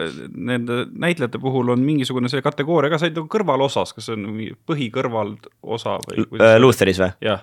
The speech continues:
Speaker 2: Major supporting role, see on, äh, kõrvalroll, jah?
Speaker 1: Jah.
Speaker 2: Suur kõrvalroll.
Speaker 1: Aga ma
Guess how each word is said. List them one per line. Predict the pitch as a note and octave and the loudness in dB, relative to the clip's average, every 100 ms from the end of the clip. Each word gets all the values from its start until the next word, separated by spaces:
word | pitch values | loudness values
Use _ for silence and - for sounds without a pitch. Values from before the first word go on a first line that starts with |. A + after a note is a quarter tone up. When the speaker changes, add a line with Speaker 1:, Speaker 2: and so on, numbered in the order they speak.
| - - _ - | -10 -20 _ 2
Speaker 2:
Major | A#2 C#3+ B2 | 6 6 6
supporting | G#2 G#2+ A#2+ B2 G2+ G2+ | 2 4 6 4 4 4
role, | G#2+ G2 F2 | 6 6 2
see | E2 | 2
on, | A#2 A#2 | 4 6
äh, | A2+ G#2+ G#2+ G#2 G#2 G#2 G#2 G2+ - | 6 6 6 8 8 8 8 6 2
kõrvalroll, | - D3+ G#2+ A2+ F2+ | 4 6 6 6 4
jah? | F#2 A2 | 0 -2
Speaker 1:
Jah. | - A2+ A2 | -4 -4 2
Speaker 2:
Suur | - D3 A2 | 6 8 8
kõrvalroll. | A#2 G#2 G#2 F#2+ - _ _ | 6 6 4 0 -6 _ _
Speaker 1:
Aga | |
ma | C3+ | 0